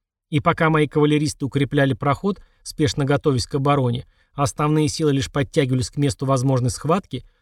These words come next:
Валдар самостоятельно отправил разведчика, но не в крепость, а в соседние горские деревни.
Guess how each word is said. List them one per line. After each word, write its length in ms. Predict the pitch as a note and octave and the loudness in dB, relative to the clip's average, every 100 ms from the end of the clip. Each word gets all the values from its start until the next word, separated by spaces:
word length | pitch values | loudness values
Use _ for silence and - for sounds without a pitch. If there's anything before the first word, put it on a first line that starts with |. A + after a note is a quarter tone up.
| _ | _
Валдар 340 | C#3+ F3 C4+ C#4 | 0 2 2 0
самостоятельно 720 | A#3 G3 - D#3+ A3 F#3 C#3+ | -2 -4 0 0 0 0 -2
отправил 380 | - D#3 F3 | 0 0 2
разведчика, 640 | F3 C#3+ A#2 G#2+ - - C3 - | 2 0 -2 -4 -6 -12 -12 0
но 100 | G3+ | 2
не 120 | C4+ | 2
в 80 | - | 2
крепость, 480 | D#3 C#3+ D3 - _ _ | 2 2 0 -12 _ _
а 120 | - C#3+ | -6 -4
в 40 | |
соседние 480 | D3 C#3 A3+ G#3 F#3 | -2 -2 -2 0 2
горские 420 | C3+ C3 - D3+ | 2 0 0 -2
деревни. 480 | F3+ A3+ A#2 B2 | 0 2 0 -2